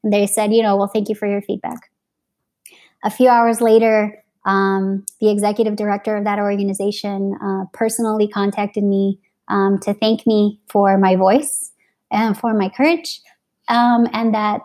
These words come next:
the national campaign was now going to include the words "and brown." Um, and so I was being a chillona in the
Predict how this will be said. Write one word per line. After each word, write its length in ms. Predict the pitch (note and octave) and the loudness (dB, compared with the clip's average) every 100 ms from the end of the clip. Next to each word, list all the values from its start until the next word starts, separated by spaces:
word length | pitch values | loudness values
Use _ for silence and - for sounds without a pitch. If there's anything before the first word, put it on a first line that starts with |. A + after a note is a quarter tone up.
| - | -2
the 120 | A#3 | 0
national 480 | A3+ A#3+ A#3+ B3 A3+ | 2 0 0 0 0
campaign 640 | - A3+ G#3+ A#3 A3 G#3+ G3 | -2 -2 -2 -2 -2 -2 -2
was 120 | G3+ | -2
now 220 | G3 G#3 | -2 -2
going 300 | G#3 A3 A3 | -2 -2 -4
to 160 | - G#3+ | -6 -8
include 420 | F#3+ - A#3 A3 | -6 0 2 2
the 80 | A3 | 2
words 480 | G3+ G#3+ G#3+ G3+ - _ _ - | 2 2 2 -2 -6 _ _ -2
"and 240 | A3+ A#3 | 2 4
brown." 400 | G3+ G#3 C4 E4+ - - _ _ - | 2 2 4 2 0 -18 _ _ -4
Um, 580 | A#3 A#3 G#3+ G#3 G3+ G#3 _ _ _ _ | 0 2 0 0 -2 -6 _ _ _ _
and 140 | G#3 G#3 | -4 0
so 80 | |
I 80 | A3 | 2
was 120 | G#3 | 2
being 200 | G#3 B3 | 2 2
a 60 | A#3+ | 2
chillona 500 | - G#3 G#3 A3 A3 | 0 0 0 0 -2
in 80 | |
the 80 | G#3+ | -2